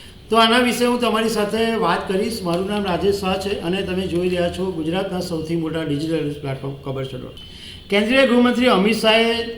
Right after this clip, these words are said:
પી એમ સી એમ હટાવવાનું જે બિલ રજૂ કર્યું, એનાથી બધા જ વિરોધ પક્ષો ટેન્શનમાં આવી ગયા હતા. કારણ કે એમને ખબર છે કે આ કાયદો જો અમલમાં આવ્યો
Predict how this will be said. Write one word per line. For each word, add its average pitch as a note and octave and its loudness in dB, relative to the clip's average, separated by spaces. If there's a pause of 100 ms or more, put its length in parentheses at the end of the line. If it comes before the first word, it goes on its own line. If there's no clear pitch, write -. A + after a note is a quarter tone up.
પી F#3 2
એમ A3 4
સી G#3 0
એમ G#3 2
હટાવવાનું G3+ 0
જે F#3+ 4
બિલ E3+ 2
રજૂ E3 0
કર્યું, F3 2 (320)
એનાથી A3 2
બધા E3+ 2
જ F#3+ 2
વિરોધ F#3 4
પક્ષો G3 -2
ટેન્શનમાં F3 -2
આવી D3 -2
ગયા C#3 0
હતા. B2+ -6 (520)
કારણ A#3 4
કે C4 10
એમને A#3 4
ખબર A3+ 2
છે F#3+ 2 (460)
કે A#3 6
આ A3+ 6
કાયદો G#3 6
જો G3 6
અમલમાં G3+ 4
આવ્યો D#3 4